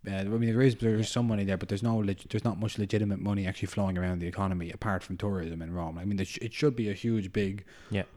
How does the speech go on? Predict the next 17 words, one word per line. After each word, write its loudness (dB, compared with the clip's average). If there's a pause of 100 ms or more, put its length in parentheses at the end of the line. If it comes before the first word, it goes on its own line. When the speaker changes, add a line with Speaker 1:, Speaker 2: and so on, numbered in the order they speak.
(140)
Speaker 1:
mean, 0
it's 0
a 2
bustling 4
metropolis, -2
but -4
it's -6
not 0
be-, 0
very -2
built -4
up. 0
It's -10
not -4
very -4
clean. 0 (240)
Speaker 2:
No. -2